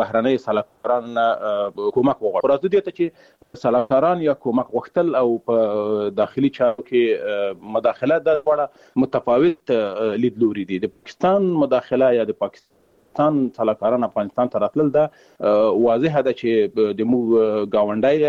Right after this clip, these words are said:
خامخا په حساس موضوعاتو کې د ځان لپاره لاسرسی، پیدا کوي. په هغه موضوعاتو کې چې موږ تېنه د جمهوریت په وخت کې د پاکستان د معیار نه لوړ تللي وو، مخ ته تللي وو، چې فساد و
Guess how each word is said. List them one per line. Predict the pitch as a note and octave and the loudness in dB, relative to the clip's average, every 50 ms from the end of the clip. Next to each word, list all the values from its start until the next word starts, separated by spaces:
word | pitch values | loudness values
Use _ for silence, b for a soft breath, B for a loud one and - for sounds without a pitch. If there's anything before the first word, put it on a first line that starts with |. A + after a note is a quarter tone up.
| D3 C#3+ C#3 - | 2 0 -2 -4
خامخا | - A2+ A2+ A2+ - - B2 A#2 A#2 | -6 -6 -6 -6 -4 -2 -2 -2 -2
په | - - G2 G2 | -2 -6 -8 -12
حساس | G2+ - - D3+ - - A#2+ A#2 | -8 -2 -2 -2 -2 -2 -6 -6
موضوعاتو | A2+ A2+ G#2+ A2+ A2+ A#2 - A#2 | -6 -4 -2 0 -2 -2 -2 -6
کې | - - A2 G2+ G2+ G2 F#2 F2+ | -10 -6 -4 -2 -2 -4 -4 -6
د | G#2+ G#2 F#2+ A#2+ | -8 -4 0 0
ځان | A#2+ A#2 A2 | 0 0 0
لپاره | G#2+ - A#2 A2 G#2 G#2 | -2 -2 -2 -2 -2 -2
لاسرسی، | G2+ F#2+ - G#2+ G2+ - D3 E3 - - C#3+ C#3+ C#3+ C3+ C3 B2+ | -4 -4 -4 -6 -4 -2 -2 -2 0 0 2 2 2 2 0 0
پیدا | - C#3+ D3 D3 C#3 - | 0 0 2 0 0 0
کوي. | D3 C#3 C#3 C#3+ C3+ B B B B B B B - | 0 0 0 -2 -4 B B B B B B B -4
په | A2 B2 | -2 0
هغه | C3+ C3 C#3 C3 | 0 2 2 2
موضوعاتو | B2 A#2+ A#2+ A#2 B2 B2+ B2+ - - | 2 2 2 0 0 0 0 -4 -8
کې | - A#2 - | -10 -8 -6
چې | A2+ A2+ B2+ | -4 0 2
موږ | D3 D#3 C#3 - _ - C3+ | 2 2 0 -2 _ -2 0
تېنه | B2 A2+ A2+ A2 G2+ G2+ | 0 2 0 -2 0 0
د | G2+ G2 F#2 F#2+ | 0 0 0 0
جمهوریت | G#2+ G2 G2 A#2 A#2+ C3+ D3+ D3 - | -2 -2 0 0 2 2 2 0 0
په | - A#2 A#2 | 0 0 0
وخت | A2 - - | 0 -2 -6
کې | G#2+ G2 | -12 -10
د | F#2+ - G#2 | -6 -6 -6
پاکستان | G2 - A2+ - - - C3+ C3 B2+ A2+ | -6 -6 -8 -8 -2 0 0 2 2 0
د | A2 G#2+ G#2 | 0 0 0
معیار | G2+ A#2 B2+ C3 B2 B2+ | 2 2 2 2 2 2
نه | A#2 A#2 | 2 4
لوړ | C#3 E3+ D#3 - - | 2 2 0 0 -2
تللي | B2 A2+ G#2+ G#2 | -2 -2 -2 -4
وو، | G2 G#2+ C#3 D#3+ | -2 -2 -2 -2
مخ | - - | -2 -6
ته | - - - | -18 -12 -6
تللي | - A2+ A#2 A2+ | -2 0 0 0
وو، | G#2 - _ - - | 0 -2 _ -4 -4
چې | C3 - B2+ - - | -4 -4 -4 -6 -6
فساد | A#2+ - - E3 E3 D#3 | -4 0 2 0 0 0
و | C#3 | 0